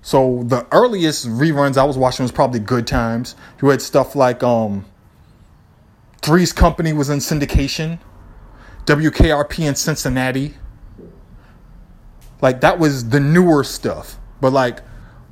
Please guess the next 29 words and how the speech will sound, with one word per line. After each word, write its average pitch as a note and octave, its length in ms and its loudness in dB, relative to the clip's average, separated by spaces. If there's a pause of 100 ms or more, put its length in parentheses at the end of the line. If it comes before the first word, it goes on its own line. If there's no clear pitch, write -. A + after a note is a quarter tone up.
(120)
oldest F3+ 540 4
stuff B2+ 380 -4
was, B2 120 0
like, C3 420 -2
from C3+ 380 0
the A#2 140 -2
fifties. A#2 640 -4
I'm D#3 140 0
watching E3+ 500 0 (880)
Superman B2+ 1000 2
in A2 140 0
black C#3 260 2
and B2 160 -2
white. A#2+ 240 0 (300)
Every D#3 220 2
summer E3+ 340 2
we're C3+ 160 2
watching C3+ 500 0
Gidget A#2+ 600 -2 (580)
and C#3+ 180 0
the C3 60 2
Monkees, B2+ 500 -2
which A#2+ 160 -2
I B2+ 60 -2
think C3+ 220 -4
were, B2 120 2
like, A2+ 180 0
nineteen C3 260 -4
sixty-six, - 760 -6